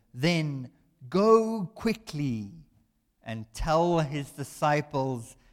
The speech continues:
that he has risen from the dead, and indeed is going before you to Galilee."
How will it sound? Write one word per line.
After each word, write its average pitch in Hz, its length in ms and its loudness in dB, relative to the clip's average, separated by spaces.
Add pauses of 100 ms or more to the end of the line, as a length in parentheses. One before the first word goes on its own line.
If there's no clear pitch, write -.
(220)
that 123 200 -2
he 139 340 -4
has 127 340 -4
risen 135 600 -4
from 127 360 -8
the 123 80 -8
dead, 117 720 -10 (1500)
and 110 160 -14
indeed 120 540 -2
is 113 260 -8
going 120 440 -6
before 127 420 -6
you 117 180 -4
to 113 140 -14
Galilee." 117 920 -6